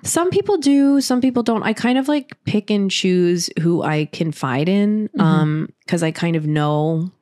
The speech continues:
Speaker 1: from, you know, behavior, like, who might, the only people who've ever had a problem with me not drinking are people who I pro-, who probably have a problem drinking.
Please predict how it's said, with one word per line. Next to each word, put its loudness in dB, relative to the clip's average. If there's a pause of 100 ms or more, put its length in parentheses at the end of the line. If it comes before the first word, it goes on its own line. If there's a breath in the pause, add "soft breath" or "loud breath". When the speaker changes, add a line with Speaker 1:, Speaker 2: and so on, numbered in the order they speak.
(140)
Speaker 1:
from, -4 (840)
you -2
know, -2
behavior, -4
like, -6 (100)
who 2
might, -2 (640 loud breath)
the 0
only 2
people 2
who've 2
ever 0
had 0
a -4
problem -2
with 0
me 0
not 0
drinking 0
are 0
people -2
who -2
I -8 (120)
pro-, -8
who 0
probably -6
have -6
a -12
problem -12
drinking. -8